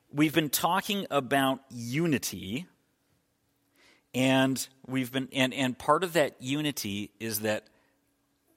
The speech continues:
we die and are raised, and that's something that unites us, is that we are dead and buried,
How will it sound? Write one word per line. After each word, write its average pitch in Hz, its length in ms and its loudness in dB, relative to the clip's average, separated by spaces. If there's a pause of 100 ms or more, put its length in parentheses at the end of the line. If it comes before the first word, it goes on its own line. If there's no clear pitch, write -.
(100)
we 123 300 -2
die 110 760 0 (640)
and 107 180 -4
are 104 160 2
raised, 104 680 0 (840)
and 104 140 -8
that's 117 140 -4
something 123 560 -2
that 113 240 -10
unites 113 680 -2
us, 87 380 -6 (400)
is 104 160 -8
that 113 180 -2
we 123 200 0
are 110 120 2
dead 123 520 0 (100)
and 107 260 -6
buried, 120 480 0